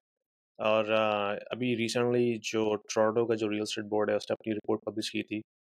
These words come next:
और उसके मुताबिक, अ, lowest amount of transaction हुई हैं, अ, twenty twenty-three में going back all the way to two thousand nine, यानी कि जब ग्लोबल फाइनेंशियल क्राइसिस आया था टू थाउजेंड एट में,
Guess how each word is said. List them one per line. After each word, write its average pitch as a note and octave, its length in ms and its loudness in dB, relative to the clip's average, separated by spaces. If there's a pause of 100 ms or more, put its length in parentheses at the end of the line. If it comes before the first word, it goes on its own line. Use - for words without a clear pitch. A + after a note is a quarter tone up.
(300)
और A2 160 2
उसके A2 180 -4
मुताबिक, A2 480 -2 (200)
अ, G#2 380 0 (600)
lowest C#3+ 380 4 (180)
amount A#2 200 0
of B2+ 140 -2 (120)
transaction A2 440 -2
हुई A2 180 -2
हैं, A#2+ 200 -4 (520)
अ, G#2 140 2
twenty A2+ 300 0
twenty-three A2+ 360 -2
में B2 120 -2
going A2 320 0
back A2 120 4 (120)
all A#2+ 200 4
the A2 100 -4
way A2+ 100 0 (100)
to D3 60 -4 (540)
two A2+ 80 -2
thousand G#2+ 260 0
nine, G#2 180 -2 (200)
यानी A2 180 -4
कि A#2 260 -4 (300)
जब A#2+ 140 0
ग्लोबल B2 320 0
फाइनेंशियल A#2 320 -4
क्राइसिस A2+ 360 -4
आया G#2 100 0
था - 100 -6
टू A2 120 -6
थाउजेंड G#2 220 -4
एट G#2+ 200 -4
में, G2 100 -6